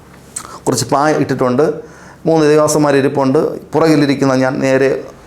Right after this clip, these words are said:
ദൈവദാസന്മാരുടെ മുമ്പിലേക്ക് വന്നു. എന്നോട് ദൈവദാസൻ ചോ-, ഒരു ദൈവദാസൻ ചോദിച്ചു,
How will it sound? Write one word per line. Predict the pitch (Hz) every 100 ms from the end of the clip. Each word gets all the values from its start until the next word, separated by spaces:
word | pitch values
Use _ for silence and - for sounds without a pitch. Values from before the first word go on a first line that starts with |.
| -
ദൈവദാസന്മാരുടെ | 139 135 131 139 131 120 117
മുമ്പിലേക്ക് | 117 120 117 110 110
വന്നു. | 110 -
എന്നോട് | - 135 147 135 - - - - - -
ദൈവദാസൻ | 139 147 143 147 135
ചോ-, | 123 127 -
ഒരു | 147
ദൈവദാസൻ | 139 143 139 139
ചോദിച്ചു, | 127 127 123 127 127